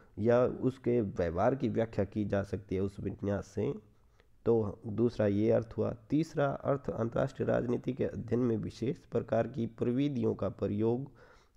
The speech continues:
को व्यवस्था कहते हैं। अब दूसरी जो विभिन्न टेक्निक्स यूज़ की जाती है,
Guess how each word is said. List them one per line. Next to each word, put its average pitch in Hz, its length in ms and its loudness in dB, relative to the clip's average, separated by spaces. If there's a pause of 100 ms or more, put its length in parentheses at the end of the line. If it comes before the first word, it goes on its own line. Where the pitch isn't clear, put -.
को 107 180 4
व्यवस्था 98 420 0
कहते 90 320 -6
हैं। 92 260 -6 (160)
अब 104 160 -2
दूसरी 113 640 0 (220)
जो 101 260 0
विभिन्न 98 480 2
टेक्निक्स 131 840 0
यूज़ 101 420 0
की 95 180 -2
जाती 90 360 -6
है, - 200 -8